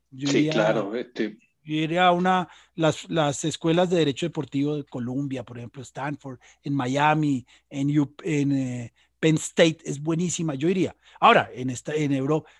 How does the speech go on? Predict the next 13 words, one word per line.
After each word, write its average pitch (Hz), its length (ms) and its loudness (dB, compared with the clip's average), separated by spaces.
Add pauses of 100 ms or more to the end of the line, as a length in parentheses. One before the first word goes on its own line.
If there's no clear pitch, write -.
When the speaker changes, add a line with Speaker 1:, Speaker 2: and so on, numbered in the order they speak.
(180)
Speaker 1:
porque 202 440 4 (160)
el 180 120 0
problema 180 240 4
de 214 40 4
Estados 190 240 2
Unidos 190 220 2
es - 60 -10
que 220 120 2
ni 208 140 6
dopaje, 180 580 4 (720)
ni 196 340 6
el 220 240 10
deporte 240 800 6